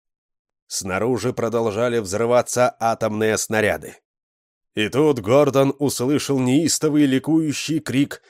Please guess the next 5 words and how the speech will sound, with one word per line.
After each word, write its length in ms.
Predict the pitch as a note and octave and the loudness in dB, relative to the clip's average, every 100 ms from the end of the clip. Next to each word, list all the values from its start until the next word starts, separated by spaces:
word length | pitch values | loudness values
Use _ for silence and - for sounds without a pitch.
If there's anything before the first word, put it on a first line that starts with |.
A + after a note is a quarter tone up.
| _ - | _ -16
Дерка 640 | F2+ G2+ C3 - B2 A#2+ - | -4 2 2 2 2 2 2
Ундиса. 580 | D#3+ A2 F2 - D2+ - _ _ _ _ _ _ _ _ | 0 0 -4 -6 -8 -14 _ _ _ _ _ _ _ _
«Наше 420 | - F3+ - - F3+ | -2 2 2 4 6
оружие 720 | G#3+ A3 A#3+ G#3 B3+ A3 - _ _ | 8 8 4 6 6 6 2 _ _
подействовало! 960 | D3+ G#3+ C4 G#3 F#3 F3+ E3 A#2+ F#2 | -4 0 0 0 2 4 4 2 -2